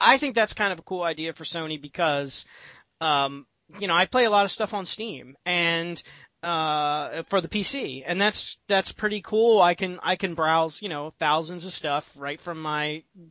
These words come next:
chair, and if I see something I really like, I can play it. I think that,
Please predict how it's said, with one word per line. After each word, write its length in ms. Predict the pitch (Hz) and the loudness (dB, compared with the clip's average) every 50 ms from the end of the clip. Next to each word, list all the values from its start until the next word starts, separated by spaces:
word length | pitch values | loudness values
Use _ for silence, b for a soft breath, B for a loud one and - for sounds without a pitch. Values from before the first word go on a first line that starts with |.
| _ _ _ | _ _ _
chair, 520 | - - - 180 156 131 127 127 139 170 B B B B B B B | -4 0 2 2 2 2 2 0 0 -2 B B B B B B B
and 120 | 190 196 196 | 0 0 2
if 80 | 180 | 4
I 100 | 202 196 | 2 2
see 180 | 190 - 220 226 | 2 2 -2 0
something 380 | - - 226 208 - 233 208 | 2 2 2 2 2 2 2
I 80 | 202 196 | 4 2
really 400 | 202 180 147 151 165 180 220 226 | 2 0 -2 -6 -4 -4 -4 -4
like, 260 | 170 131 131 151 147 - | -4 -4 -4 -4 -4 -4
I 80 | 170 | -4
can 160 | 170 208 196 | -4 -6 -6
play 280 | 185 - 285 294 196 117 | -2 0 2 2 2 0
it. 100 | 110 - | -2 -4
I 100 | 135 160 | -4 -4
think 280 | 170 - - 233 233 - | -2 0 0 -2 0 0
that, 160 | 208 196 175 | -2 -4 -4